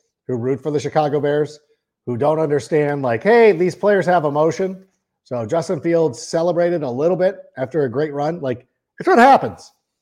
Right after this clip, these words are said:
It's what these N F L players do. The play calling after that was atrocious. I think we can all agree on that. That was not,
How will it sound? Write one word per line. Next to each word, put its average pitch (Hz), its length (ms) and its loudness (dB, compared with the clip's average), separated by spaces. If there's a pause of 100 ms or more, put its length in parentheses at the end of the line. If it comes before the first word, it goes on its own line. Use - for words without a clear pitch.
(280)
It's - 80 -12
what 247 100 4
these 233 160 0
N 226 100 2
F 214 80 0
L 208 120 4
players 175 360 -2
do. 143 340 0 (800)
The 151 80 2
play 247 320 6
calling 135 400 0
after 156 300 -2
that 123 180 -6
was 127 160 -4
atrocious. 117 580 -4
I 147 100 -2
think 254 160 4
we 226 100 4
can 202 100 4
all 180 180 2
agree 139 240 0
on 107 120 -6
that. 92 200 -18
That 165 140 0
was 180 160 0
not, 202 380 -2